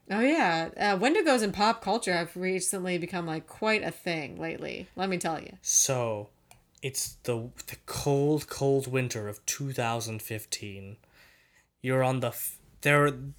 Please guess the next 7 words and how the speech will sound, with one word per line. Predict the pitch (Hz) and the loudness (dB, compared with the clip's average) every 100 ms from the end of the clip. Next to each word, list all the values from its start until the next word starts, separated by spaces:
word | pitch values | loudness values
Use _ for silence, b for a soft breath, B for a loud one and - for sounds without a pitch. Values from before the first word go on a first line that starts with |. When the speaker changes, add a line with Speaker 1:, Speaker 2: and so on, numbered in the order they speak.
| - - - B B B - | -18 -20 -20 B B B 0
Speaker 2:
there's | 135 131 | 2 2
this | 131 - | 2 2
group | 143 156 180 - _ | 4 4 4 -2 _
of | 139 - | -6 -2
teenagers | - 165 165 147 120 107 107 - | -2 2 4 4 2 0 -6 -4
who | 127 120 110 107 | -2 -2 -4 -6
go | - 131 135 135 | 0 2 4 2